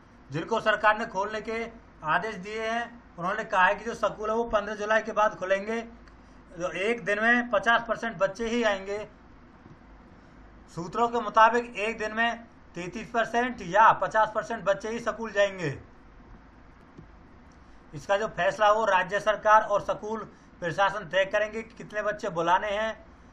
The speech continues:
छात्रों की संख्या के आधार पर हाथ धोने की सुविधा, टॉयलेट, पीने के पानी के नल इत्यादि बढ़ाने पड़ सकते हैं। पचास परसेंट छात्रों का फॉर्मूला लागू करने वाले स्कूलों में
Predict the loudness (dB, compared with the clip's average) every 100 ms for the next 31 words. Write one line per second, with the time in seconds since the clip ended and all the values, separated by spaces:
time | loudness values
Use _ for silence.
0 | -10 -2 -2 -2 -6 -4 -4 -4 -2 -4
1 | 2 2 2 -2 0 0 0 0 -4 -6
2 | -10 -12 -12 -4 2 2 0 -8 -20 -20
3 | -20 -4 2 2 2 -4 -6 -10 -18 -18
4 | -16 -12 -8 -8 -6 -2 4 2 2 -8
5 | -2 2 0 -2 -4 0 0 2 2 2
6 | 2 -2 -8 -16 -20 -12 0 0 2 -4
7 | -2 -2 -2 -4 -12 -20 -20 -20 -20 -20
8 | -6 -2 2 2 2 -4 -6 2 2 4
9 | 0 0 0 -2 0 2 4 4 2 -4
10 | -2 0 2 2 -4 -12 -20 -20 -12 -8
11 | -6 -2 -2 0